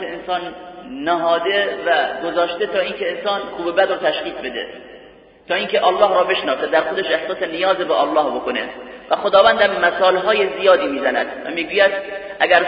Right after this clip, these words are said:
شما را در دریا، مثلاً در کشتی رو بذاریم و در شین غرق شدن باشید، دست به کی بلند می‌کنید؟ غیر، غیر از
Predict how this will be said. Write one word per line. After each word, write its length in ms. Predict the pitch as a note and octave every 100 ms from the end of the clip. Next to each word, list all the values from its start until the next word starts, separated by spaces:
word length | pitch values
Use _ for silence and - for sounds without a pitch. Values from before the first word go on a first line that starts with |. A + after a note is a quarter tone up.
| F#3
شما 200 | F3+ F3
را 80 |
در 180 | E3+ E3
دریا، 420 | E3+ E3+ E3+ F3
مثلاً 280 | E3+ E3 E3+
در 260 | E3 E3 D#3 - - - - - - - - - -
کشتی 320 | D#3+ D#3+ F3
رو 100 | E3+
بذاریم 480 | E3+ F3+ E3+ E3 E3 D#3+
و 40 | D#3 C#3 - - - - - - - - - - - -
در 180 | E3 E3+
شین 280 | F3 F3 E3
غرق 300 | E3+ E3+ E3+
شدن 200 | F#3 F3 F#3
باشید، 280 | F#3+ C#4
دست 180 | A#3 A#3 A3+
به 60 |
کی 140 | A3+ A#3
بلند 360 | D#3 C#3 C3+
می‌کنید؟ 300 | B2+ C3 B2
غیر، 340 | B2 E3 F#3+ F#3
غیر 280 | D3 F3+
از 100 | F3+